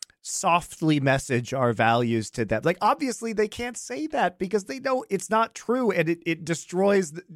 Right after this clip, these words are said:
it destroys the illusion, right? <laughs> It's so funny. Oh,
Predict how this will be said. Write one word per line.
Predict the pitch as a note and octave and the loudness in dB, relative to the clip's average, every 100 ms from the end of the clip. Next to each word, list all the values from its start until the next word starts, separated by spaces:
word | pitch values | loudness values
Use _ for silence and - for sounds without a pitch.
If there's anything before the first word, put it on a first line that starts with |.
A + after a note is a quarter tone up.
| - | -8
it | F3 | -8
destroys | D#3 - G#3+ G#3+ E3+ | -6 0 4 4 4
the | F3+ | 2
illusion, | F3 F#3 G#3 F#3+ D3 A2 A2 | 4 4 4 2 0 -2 0
right? | B2+ D#3 E3 _ _ - | 0 0 -4 _ _ -20
<laughs> | - C#5 C#5 C5 B4 _ B4 _ _ _ _ _ _ _ _ - - - - - _ | -20 -20 -20 -20 _ _ _ _ _ _ _ _ _ _ _ -20 -20 -20 -20 -20 _
It's | - | -10
so | - A2 | -2 -2
funny. | F#2 F2+ E2+ G2 _ _ _ - | -2 -8 -8 -12 _ _ _ -6
Oh, | A#2+ A2+ G2+ | -2 0 0